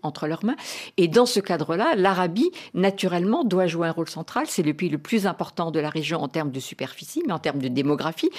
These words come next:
Quand on parle du Qatar, on parle de trois cent mille nationaux. Trois cent mille nationaux, il faut avoir ce chiffre en tête. En Arabie Saoudite, vous avez quand même vingt millions de Saoudiens. Donc évidemment que ce simple rapport démographique justifie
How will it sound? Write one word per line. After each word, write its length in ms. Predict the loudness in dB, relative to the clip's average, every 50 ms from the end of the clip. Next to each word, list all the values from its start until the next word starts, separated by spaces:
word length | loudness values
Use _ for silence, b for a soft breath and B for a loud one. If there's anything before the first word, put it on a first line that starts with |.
| B B B B B
Quand 200 | -2 0 2 2
on 40 | 2
parle 200 | 2 0 0 -2
du 80 | -2
Qatar, 340 | -2 -2 -2 0 0 2 2
on 80 | 2 2
parle 200 | 0 -2 -2 -2
de 60 | -2
trois 280 | -4 -2 -2 -2 -2 -2
cent 180 | -2 -2 0
mille 240 | 4 4 6 6 6
nationaux. 520 | 4 2 0 0 2 4 4 4 4 2 B B B B B B B B _
Trois 260 | -4 2 4 4 4
cent 240 | 4 2 0 0 2
mille 220 | 4 4 4 4
nationaux, 400 | 4 0 -2 0 2 4 4 4
il 100 | 2 2
faut 140 | 0 0 2
avoir 180 | 2 2 0 0
ce 140 | -2 -2
chiffre 320 | -2 -2 -4 -4 -4 -4 -6
en 60 | -2
tête. 300 | -2 -2 -2 -2 -4 -6 -8 B B B B B B B B 0
En 120 | 2 2
Arabie 300 | 4 2 2 0 0 -2
Saoudite, 340 | -2 -2 -2 0 0 0 2
vous 60 | 2
avez 180 | 2 2 2 0
quand 140 | 0 0 0
même 240 | 2 4 4 4 2
vingt 240 | 4 2 4 4
millions 340 | 6 4 4 4 4 4 4
de 120 | 2 0 -2
Saoudiens. 500 | 0 0 2 2 2 2 2 0 0 0 B B B B B B B 0
Donc 200 | 2 2 2 2 0
évidemment 500 | 2 2 4 4 6 6 6 6 4 4
que 140 | 2 -2 -4
ce 140 | -2 -2
simple 420 | -4 -4 -2 2 2 2 4 2 0
rapport 380 | 0 0 -2 -2 -4 -4 -4
démographique 760 | -4 -4 -4 -4 -4 -4 -6 -6 -6 -4 -4 -4 -4 -4 -6 -6 B B B B B B B
justifie 680 | -2 0 0 0 0 -2 -2 -4 0 0 0 -2 0